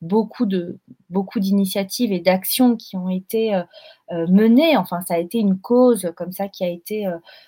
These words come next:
euh, investie, mais souvent pas forcément de la manière la plus efficace qui soit. Euh, et par exemple, on, on, on, on se souvient de, euh, euh, de, de ce sondage ifop, par exemple, euh, lors de la discussion autour des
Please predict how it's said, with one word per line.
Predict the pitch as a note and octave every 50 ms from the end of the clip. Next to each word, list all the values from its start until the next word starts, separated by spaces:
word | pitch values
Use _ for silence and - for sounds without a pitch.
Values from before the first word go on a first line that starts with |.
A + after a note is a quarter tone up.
| _ _ - -
euh, | F3 E3 D#3+ D#3+ D#3+ D3+ - - _ -
investie, | G#3 G#3+ G#3+ G#3 A3 G#3 F#3+ - - - C#4+ D#4+ E4 E4 C#4
mais | A#3+ G3 F#3+ F#3+ _ _ _ _ - - - - - - _ _ - -
souvent | - - - C4 C4+ D4+ D#4+ D4+
pas | - D4+ D#4
forcément | D4+ - C#4+ C4+ - - C4 C4+ D4
de | D4
la | B3+ G#3+
manière | G#3 G#3 A3 B3 C4 C4
la | A3 F#3
plus | F#3+ - A3+ G3+
efficace | A3+ A3+ A3 - A#3+ A3+ - C4 A#3+ A#3+ A#3 - G3+ F#3+
qui | F#3+ - - -
soit. | - - B3+ B3+ D4 E4 D#4+ D#4+ - - - - - - -
Euh, | F#3 F3+ F3 E3 -
et | - G#3+ A#3 F#3+
par | A3+ G3+ F#3+
exemple, | F#3 F#3 F#3 F#3+ G#3 A#3+ C4+ D4+ C#4 - A3+ G3+ F#3 F#3 - _ _ _ _ _ -
on, | - F#3+ F#3 -
on, | - F#3 F3+ E3+ -
on, | - F3+ D3+ - - - F#3
on |
se | F#3 - G3+
souvient | F#3 - - G#3 G3 G3+ G#3+ B3 B3+ C4 C#4
de, | C4 G#3 G3+
euh, | F#3 F3+ F3 E3+ E3 E3 D#3+ - _ _ _ _ _ -
euh, | E3+ E3+ E3+
de, | F3 F3+
de | F3+ F#3+
ce | F3+ - - F#3+
sondage | - - G3+ G3+ G#3+ G3+ G3+ G3+
ifop, | A3 G#3 - - C4 C4+ C4+ C4 G#3+ F#3+ -
par | - E3 F3+
exemple, | F#3+ F#3 F#3+ A3+ A#3+ B3+ B3+ B3 - G3+ F3 E3+ E3+ _ _ _ _ _ -
euh, | F3+ F3 D#3+ C3+ -
lors | - G3+ G#3 G#3+ G#3+ G#3+ A3 G3
de | F#3 F3+
la | F3 E3
discussion | E3 F#3 - - - F#3+ F#3+ A#3 A#3+ A#3
autour | G#3+ F#3+ F#3+ - A3 A3+ A#3
des | G3 G3 F3 E3+